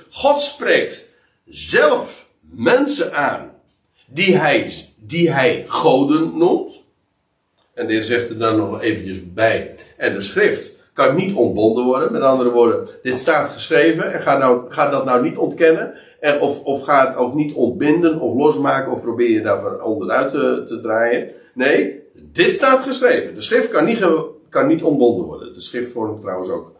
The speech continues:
een onverbrekelijke eenheid. Die kan je niet eens verbreken. Nou, "Indien hij hen goden noemde, tot wie het woord van God kwam," de schrift kan niet gebroken worden,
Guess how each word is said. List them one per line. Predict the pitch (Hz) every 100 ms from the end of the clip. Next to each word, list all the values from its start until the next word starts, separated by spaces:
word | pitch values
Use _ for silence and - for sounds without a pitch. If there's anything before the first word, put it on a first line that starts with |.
| _ _ -
een | 92 92 92
onverbrekelijke | 120 120 - 82 - - 98 101 90 90 -
eenheid. | - 95 - - - - - _ _
Die | 92
kan | - 131
je | 123
niet | -
eens | - -
verbreken. | - - - _ _ _ _ _ _ _ _ _ _ _ _ _ _ _ - - -
Nou, | - - - - - _ -
"Indien | 247 254 240 - 330 349
hij | 381 262 269 240 -
hen | - - 254 359 - - -
goden | - 151 185 190
noemde, | 196 156 113 85 73 - _ _ _ _ _ _ -
tot | 240 -
wie | 220 165
het |
woord | 156 165 -
van | 135
God | 123 113 -
kwam," | 113 139 - - - _ _ _ _ _ _ _ _ _
de |
schrift | - 123 120
kan | 95
niet | 92 -
gebroken | 98 120 123
worden, | 143 -